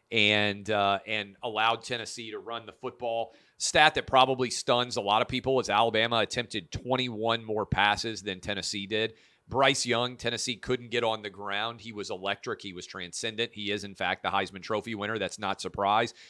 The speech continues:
But I thought he played absolutely phenomenal football. So here's my top ten. I've got Tennessee number one. I think if you look at the totality of resumes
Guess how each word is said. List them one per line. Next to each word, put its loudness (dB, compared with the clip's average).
But 4
I 8
thought 6
he -2
played 2
absolutely 0
phenomenal 6
football. 0
So -2
here's 2
my 4
top -2
ten. -4
I've 2
got 6
Tennessee 2
number 2
one. -2
I 6
think 6
if -2
you 4
look 12
at 2
the 2
totality 10
of 2
resumes 4